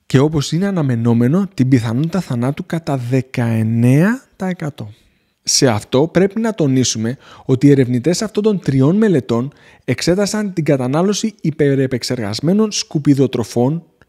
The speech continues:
ανεξάρτητα από την ποιότητα της υπόλοιπης διατροφής. Με απλά λόγια, αυτοί που έτρωγαν πολλές σκουπιδοτροφές, ακόμα κι αν η υπόλοιπη διατροφή τους ήταν τέλεια,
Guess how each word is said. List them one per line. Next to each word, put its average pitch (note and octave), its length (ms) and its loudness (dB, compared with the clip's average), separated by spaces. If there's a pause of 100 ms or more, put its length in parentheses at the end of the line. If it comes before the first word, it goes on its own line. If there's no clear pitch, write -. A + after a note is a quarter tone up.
(640)
ανεξάρτητα C3+ 1300 -2
από E3 200 0
την C#3+ 160 0
ποιότητα C3+ 600 2
της - 220 -10
υπόλοιπης C3 680 0
διατροφής. A2+ 760 -6 (360)
Με C#3 200 4
απλά C3+ 340 2
λόγια, C#3 500 2 (400)
αυτοί - 300 0
που C4 120 4
έτρωγαν A3 440 2
πολλές B2 340 0
σκουπιδοτροφές, D3 840 -2 (120)
ακόμα A#3+ 400 0
κι A#3 80 -4
αν B3 120 0
η G#3 180 0
υπόλοιπη D4+ 540 4
διατροφή G#3+ 360 2
τους F3+ 180 0
ήταν D3 320 -2 (120)
τέλεια, D3 640 4